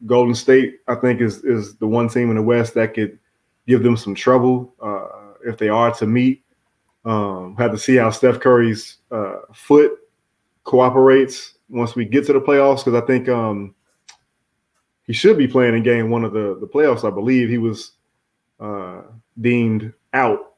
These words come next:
until the playoffs. So we'll, we'll see how that injury, um, affects him moving forward. And then with the Bucks, I just, again, another team that doesn't really have quest-, doesn't have a lot of questions, man. And, but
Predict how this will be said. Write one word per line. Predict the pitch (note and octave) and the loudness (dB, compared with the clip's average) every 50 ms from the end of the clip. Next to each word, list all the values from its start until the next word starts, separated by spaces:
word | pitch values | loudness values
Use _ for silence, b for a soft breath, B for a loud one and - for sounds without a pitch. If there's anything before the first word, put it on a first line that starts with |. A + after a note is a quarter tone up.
| _ - | _ -6
until | A#2 A2 A2 - D3+ D#3 D3 C#3 A2+ A2 G#2+ A2 G#2+ | -6 -6 0 4 6 6 8 6 6 2 0 -4 -6
the | A2 G#2+ | -8 -8
playoffs. | - A#2 A2+ A2 A2 G#2+ G#2+ - | -6 -6 -4 -4 -4 -4 -6 -6
So | - A2 | -6 -6
we'll, | A2+ A#2 A#2 A#2 G#2+ | -4 -4 -6 -6 -6
we'll | A#2+ A#2+ A#2 | -6 -8 -8
see | A#2 - B2+ | -6 -4 -2
how | B2 A#2 A2+ | -2 -2 -2
that | A#2 A2+ G#2+ | -2 -4 -4
injury, | A#2+ B2 B2+ B2 A2 A2+ A#2 A#2 A#2 A2 A2 A2 A2 _ _ _ _ _ _ _ _ _ _ _ _ _ _ _ _ _ | -4 -4 -4 -4 -4 -6 -6 -6 -4 -6 -8 -10 -14 _ _ _ _ _ _ _ _ _ _ _ _ _ _ _ _ _
um, | A2 A2 A2 G#2 G#2 G2+ G2 F#2+ F#2+ F#2 - - | -8 -6 -4 -4 -4 -6 -8 -10 -14 -16 -16 -18
affects | A2 - - B2+ B2 B2 - | -12 -2 0 0 0 0 0
him | B2+ A#2+ A#2+ | 0 0 0
moving | A#2+ A#2 G2+ G2+ F#2+ | 0 -2 -2 -6 -10
forward. | - - C#3 C#3 C3 A#2 A2 G2+ A2+ | 0 4 6 6 6 6 4 2 0
And | A#2+ A#2+ | 0 0
then | B2 A#2+ A#2+ A#2 C3 B2+ | 0 0 -2 -4 -4 -6
with | B2 - | -4 -4
the | A2 G2+ | -4 -2
Bucks, | G#2 C#3+ D3+ D3 - - B2+ | 2 2 2 4 2 2 -2
I | A#2 | -2
just, | G#2+ B2 A#2+ A2+ | -2 -2 -2 -2
again, | A2+ A2+ B2 D#3+ D#3 B2 G#2+ A2 | -4 0 2 2 2 2 2 0
another | A#2 B2 C3+ C3 B2+ | 0 0 2 0 0
team | A#2+ - C#3 C3+ C3 | 0 -2 -2 0 0
that | A#2+ A2+ A2 | 0 0 0
doesn't | C3 C3 C3 | 0 2 2
really | C3 B2+ B2 B2+ | 0 -2 -2 -2
have | C3+ C3 B2 A2+ - - | -2 -2 -2 -4 -6 -6
quest-, | - D3+ E3 E3 | -4 -4 -4 -4
doesn't | - - C#3+ D3 | -2 -4 -2 0
have | D#3+ D#3 C#3+ | 0 0 0
a | C#3 | 0
lot | C#3+ B2+ | 0 -2
of | A#2 A2+ | -2 0
questions, | - D#3+ D#3+ D#3 - C3+ A#2+ G#2+ | 0 0 0 0 -2 -4 -6 -4
man. | A#2 B2 B2 A#2+ | -2 -2 -2 -2
And, | A#2+ A#2 G#2+ | -4 -4 -4
but | A#2+ A#2+ A2+ | -4 -4 -4